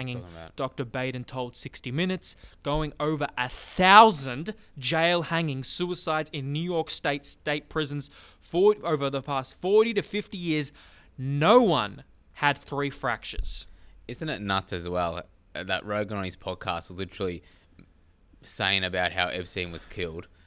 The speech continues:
Speaker 2: Epstein was, um, the fact that, like, no, first of all,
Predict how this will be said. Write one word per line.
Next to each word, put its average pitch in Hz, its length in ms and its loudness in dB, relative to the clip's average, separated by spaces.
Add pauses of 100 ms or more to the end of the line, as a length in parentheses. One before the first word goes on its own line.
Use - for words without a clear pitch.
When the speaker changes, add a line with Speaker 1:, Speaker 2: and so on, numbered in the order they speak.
(320)
Speaker 2:
Epstein 101 440 -4
was, 92 160 -10 (340)
um, 82 380 -6 (1200)
the 101 100 -10
fact 113 320 -2
that, 117 80 -2
like, 98 420 0 (520)
no, 110 180 -4 (120)
first 123 320 0
of 107 80 -6
all, 104 280 2